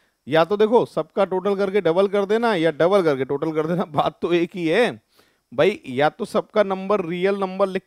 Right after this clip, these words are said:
के टोटल कर दो, ठीक है, और डबल कर दो, फिर आंसर आ जाएगा। या फिर पहले से ही प्रत्येक नंबर का डबल करके टोटल कर दो, तो बात तो एक ही है। पर ज्यादा आसानी किस में रहेगी कि सर नंबर लिख के टोटल करके डबल कर देता हूं मैं, ठीक है? आइए,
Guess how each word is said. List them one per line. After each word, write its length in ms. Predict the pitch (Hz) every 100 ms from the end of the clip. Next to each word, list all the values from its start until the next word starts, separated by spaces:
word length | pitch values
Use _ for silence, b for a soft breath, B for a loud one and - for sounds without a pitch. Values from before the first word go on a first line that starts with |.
| -
के 100 | 208
टोटल 420 | - 165 147 160
कर 160 | 151 143
दो, 180 | 156 151 _ _ _ -
ठीक 100 | 180
है, 180 | 220 240 _ _
और 140 | 185 170
डबल 280 | 165 165 143
कर 180 | 113
दो, 120 | 98 104
फिर 160 | 117
आंसर 280 | 120 117 120
आ 40 | 107
जाएगा। 320 | 104 101 104 - b b b -
या 260 | 123 175
फिर 260 | 185 233 226 - b _
पहले 360 | 185 170 170 202
से 140 | 202
ही 80 | 214
प्रत्येक 460 | 208 - 160 190 196
नंबर 320 | 185 180 196
का 80 | 208
डबल 360 | 156 147 185
करके 300 | 196 196 185
टोटल 360 | 156 - 170 185
कर 180 | 175 175
दो, 140 | 185 b b _ -
तो 60 |
बात 420 | 143 139 147 190 _
तो 120 | 247
एक 260 | 202 220 -
ही 180 | 240 196
है। 120 | 220 b b -
पर 120 | 226
ज्यादा 380 | 160 151 165 220 233
आसानी 340 | 226 233 240
किस 180 | 226 226
में 120 | 240
रहेगी 380 | 214 208 220 226
कि 80 | 214
सर 140 | 208
नंबर 300 | 185 185 196
लिख 120 | 190 185
के 120 | 202
टोटल 260 | 175 170
करके 200 | 170 170
डबल 240 | 190 160 143
कर 140 | 123
देता 220 | 110 101
हूं 80 | 110
मैं, 160 | 104 104
ठीक 140 | 151
है? 140 | 202 247 - _ _
आइए, 340 | 113 110 85